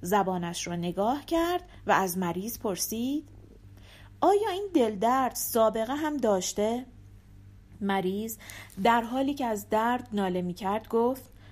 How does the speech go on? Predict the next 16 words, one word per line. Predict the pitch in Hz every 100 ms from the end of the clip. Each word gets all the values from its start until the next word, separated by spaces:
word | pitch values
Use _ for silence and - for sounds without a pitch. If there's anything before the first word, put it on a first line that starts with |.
| - 226
«نه، | 254 254 247 247 - - - -
هیچ | - 359 466 - -
وقت | 269 269 -
شکمم | - 220 226 220 208 202
به | 208
این | 294
سختی | 403 - 254 - 247 240
درد | 226 208 208 -
نیامده.» | 202 185 175 165 165 170 175 - - - - - -
طبیب | 190 185 202 -
پرسید: | 208 185 - 226 - - - - - - - -
«آیا | 440 466 480
صدمه‌ای | - 311 254 247 254 349
به | 220
شکمت | 208 214 208 202 202 196
خورده؟» | - 202 190 208 226